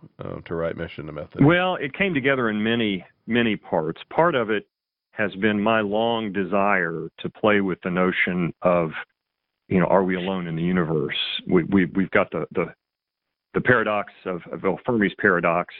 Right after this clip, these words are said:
Speaker 2: where we, we look out into space and we see our technology advancing, and we realize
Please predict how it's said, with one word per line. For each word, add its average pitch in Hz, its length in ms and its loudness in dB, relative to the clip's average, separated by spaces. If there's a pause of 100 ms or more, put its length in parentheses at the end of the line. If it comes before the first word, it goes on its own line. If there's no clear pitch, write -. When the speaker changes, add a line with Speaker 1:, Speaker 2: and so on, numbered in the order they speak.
Speaker 2:
where 87 240 0
we, 82 240 0
we 95 140 0
look 101 180 4
out 101 160 2
into 90 220 -2
space 95 380 2
and 87 100 -2
we 82 160 0
see 95 100 2
our 95 140 4
technology 90 600 0
advancing, 90 580 0
and 85 100 0
we 85 80 2
realize 90 460 2